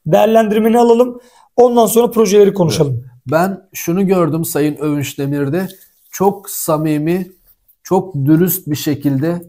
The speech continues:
Speaker 2: kendini orada ifade etti. Özgür Erman Çağlar da aynı şeyi yapmıştı ki bunları sen zaten
Speaker 1: Hı hı.
Speaker 2: burada anlattın. Çok
Speaker 1: Evet.
Speaker 2: coşkuyla, yüre-, iştenle, hani yüreklilikle anlattı her şeyi demiştin.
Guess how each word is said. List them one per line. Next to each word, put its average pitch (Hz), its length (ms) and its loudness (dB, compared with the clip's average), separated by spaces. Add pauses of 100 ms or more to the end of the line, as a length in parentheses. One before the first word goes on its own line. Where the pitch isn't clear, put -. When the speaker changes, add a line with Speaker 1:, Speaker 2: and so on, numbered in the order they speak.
Speaker 2:
kendini 165 420 0
orada 151 320 0
ifade 143 520 -2
etti. 113 380 -8
Özgür 127 280 -2
Erman 156 280 0
Çağlar 156 460 2
da 147 120 -4
aynı 131 260 -4
şeyi 120 320 -4
yapmıştı 120 560 -8
ki 143 220 -4
bunları 131 280 -4
sen 131 180 -6
zaten 135 320 -2
Speaker 1:
Hı 127 40 -4
hı. 123 60 -4
Speaker 2:
burada 127 220 -2
anlattın. 120 460 -6
Çok - 180 0
Speaker 1:
Evet. 160 160 6
Speaker 2:
coşkuyla, 131 720 -4 (500)
yüre-, 139 240 0
iştenle, 143 760 -4
hani 123 160 -4
yüreklilikle 135 680 -2
anlattı 123 560 -6
her 113 120 -2
şeyi 120 280 -6
demiştin. 120 540 -6